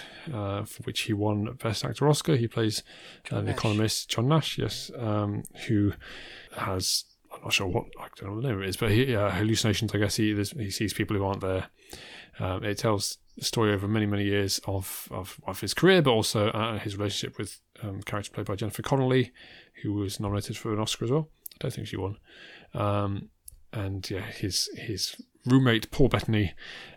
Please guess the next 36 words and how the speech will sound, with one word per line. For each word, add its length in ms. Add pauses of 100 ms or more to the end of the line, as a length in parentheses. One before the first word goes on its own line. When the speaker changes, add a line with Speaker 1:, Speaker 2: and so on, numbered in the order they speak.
Speaker 1:
uh, 300 (100)
and 220 (120)
his 320
belief 540
that 120
he 120
is 120
involved 420
in 360 (160)
working 260
for 120
the 60
government, 600 (440)
um, 380 (240)
in, 260 (100)
in 260 (240)
code 220
breaking. 320 (760)
Uh, 240
I 60
think 160
it's 120
a 40
fantastic 320
performance. 400
I 40
think 100
it's 100
a 40
great 240 (220)
film. 880
Uh, 260 (100)
it's, 280
it's 200
Ron 160
Howard, 340